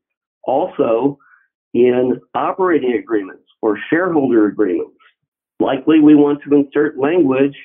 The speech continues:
that requires incoming members as a prerequisite to becoming a member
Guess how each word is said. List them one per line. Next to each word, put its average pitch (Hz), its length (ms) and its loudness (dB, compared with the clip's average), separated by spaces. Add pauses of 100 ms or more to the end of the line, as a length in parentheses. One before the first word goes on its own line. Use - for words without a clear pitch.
(260)
that 120 300 -4
requires 135 840 -2 (540)
incoming 143 800 2 (260)
members 131 560 0 (440)
as 120 180 -4
a 117 100 -2
prerequisite 143 680 0
to - 80 -8
becoming 165 480 0
a 123 40 0
member 107 500 -2